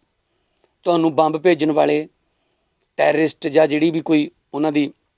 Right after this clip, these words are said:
ਏਜੰਸੀ ਹੈ, ਉਹ ਤੁਹਾਨੂੰ ਸਿੱਧਾ ਫੋਨ ਕਰਕੇ ਕਹਿੰਦੀ ਹੈ, ਤੁਹਾਨੂੰ ਦੱਸਦੀ ਹੈ ਕਿ ਪੰਜਾਹ ਪਹੁੰਚ ਗਏ, ਅਠਾਰਾਂ ਚੱਲ ਗਏ, ਬੱਤੀ ਰਹਿ ਗਏ?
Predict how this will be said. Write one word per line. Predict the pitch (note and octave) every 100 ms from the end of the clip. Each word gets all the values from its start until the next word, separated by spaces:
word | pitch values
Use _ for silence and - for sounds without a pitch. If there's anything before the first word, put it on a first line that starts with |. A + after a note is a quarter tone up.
| _ _ _ _ _ _ _ -
ਏਜੰਸੀ | D#3 C#3 - E3
ਹੈ, | A#2 _ _ _ _ _ _ _ _ _ _ _ _ -
ਉਹ | F#3
ਤੁਹਾਨੂੰ | G3 F#3+
ਸਿੱਧਾ | F3 D#3+
ਫੋਨ | G#3 E3+ F3
ਕਰਕੇ | F#3+ G#3
ਕਹਿੰਦੀ | G#3 G#3+ A3+
ਹੈ, | - - _ _ _ _ _ _ _ _
ਤੁਹਾਨੂੰ | E3+ E3+ D#3
ਦੱਸਦੀ | D#3 C#3 G3 G#3+
ਹੈ | G3 _ _ _
ਕਿ | E3
ਪੰਜਾਹ | E3 E3 E3 G3
ਪਹੁੰਚ | F3+ D3+ D#3+
ਗਏ, | F#3+
ਅਠਾਰਾਂ | F#3 D3 D3+
ਚੱਲ | E3+ D3+ C#3
ਗਏ, | D#3+
ਬੱਤੀ | D#3+ C#3+ E3
ਰਹਿ | D#3 C#3
ਗਏ? | E3